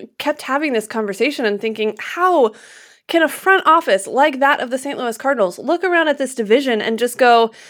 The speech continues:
'No, I think we'll just try to win as we are,' when it's such an obvious opportunity to make a move that sets you up not just to,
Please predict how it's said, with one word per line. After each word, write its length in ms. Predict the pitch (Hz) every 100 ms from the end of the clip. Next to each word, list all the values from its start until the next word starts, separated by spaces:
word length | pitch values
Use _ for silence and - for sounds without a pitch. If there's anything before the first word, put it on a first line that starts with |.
| - - _ _ _ _ _ _
'No, 260 | - 285 339
I 80 | 349
think 260 | 392 403
we'll 100 | 480 480
just 220 | 440 -
try 140 | 320
to 80 | 302
win 200 | 254 277
as 180 | 262 202
we 160 | 196
are,' 500 | 185 208 - - - _
when 280 | 233 277 285
it's 280 | - 311 -
such 480 | - - - 339 339
an 140 | 320 - _ -
obvious 580 | 269 320 269 330 302 -
opportunity 920 | 277 277 277 262 269 277 202 185 220 226 - - - _ -
to 120 | 302
make 260 | 285 311 339
a 80 | 339
move 540 | 277 349 302 254 262 -
that 240 | 269 -
sets 360 | - 320 330 311
you 140 | 285
up 240 | 262 269 - _ -
not 240 | 269 359
just 220 | 403 381 -
to, 280 | 302 240